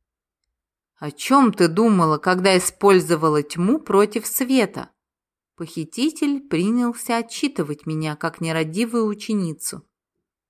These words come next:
«Ты хоть понимаешь свою ответственность за использование стихии?» «Верно говорят, доверь дураку топор,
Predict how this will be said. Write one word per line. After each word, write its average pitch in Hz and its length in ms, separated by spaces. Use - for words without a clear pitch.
«Ты 165 100
хоть 180 320
понимаешь 175 680
свою 254 400
ответственность 240 1080
за 220 180
использование 170 800
стихии?» 175 720
«Верно 180 500
говорят, 170 680
доверь 190 480
дураку 175 480
топор, 165 600